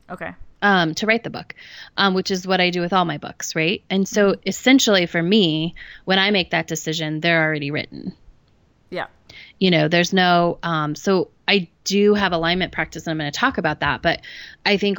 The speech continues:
Speaker 2: all of that just falls under sort of that I made the decision and I'm gonna go through with it, and I, and I know the end.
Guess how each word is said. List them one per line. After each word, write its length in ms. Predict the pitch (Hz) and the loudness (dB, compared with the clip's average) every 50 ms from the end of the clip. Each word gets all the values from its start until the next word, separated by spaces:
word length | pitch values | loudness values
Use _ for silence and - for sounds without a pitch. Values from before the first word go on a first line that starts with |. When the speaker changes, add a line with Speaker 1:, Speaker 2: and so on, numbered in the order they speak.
| - - | -4 -2
Speaker 2:
all 220 | 170 180 185 185 | 0 0 2 0
of 100 | 185 180 | 0 0
that 260 | 180 175 160 160 - | 0 0 0 0 -2
just 220 | - 170 160 - - | -4 -10 -12 -14 -12
falls 380 | - - 160 160 160 165 165 | -8 -6 -4 -2 -2 -2 -2
under 260 | 165 160 156 160 160 156 | -2 -2 -2 -2 -2 -4
sort 240 | - - 160 151 156 | -4 -4 -2 -2 -2
of 140 | 151 156 160 | -2 -2 -2
that 260 | 151 139 143 - - - | 0 0 0 -2 -2 -2
I 120 | 156 165 | -2 0
made 240 | 170 165 160 156 165 | 0 0 0 0 0
the 80 | 170 | 0
decision 460 | 165 170 160 - 175 170 170 170 170 165 | 0 -2 -2 -2 -2 0 2 2 2 4
and 120 | 156 156 | 4 4
I'm 120 | 147 147 151 | 2 2 2
gonna 220 | 151 147 147 147 - | 2 2 2 2 0
go 260 | - - - 156 151 | -2 2 2 2 2
through 260 | - - 156 151 156 | 2 2 2 4 4
with 160 | 160 160 - | 4 4 6
it, 180 | 214 220 220 - - | 4 4 4 4 2
and 140 | 160 160 | 2 2
I, 220 | 156 151 151 135 - - _ - - | 2 2 0 -2 -4 -8 _ -2 0
and 120 | 170 165 | 2 4
I 80 | 160 160 | 4 6
know 260 | 160 165 156 156 156 | 6 6 6 4 4
the 140 | 156 - - | 4 2 0
end. 440 | - 147 143 170 208 240 262 254 | 0 0 2 4 6 8 8 6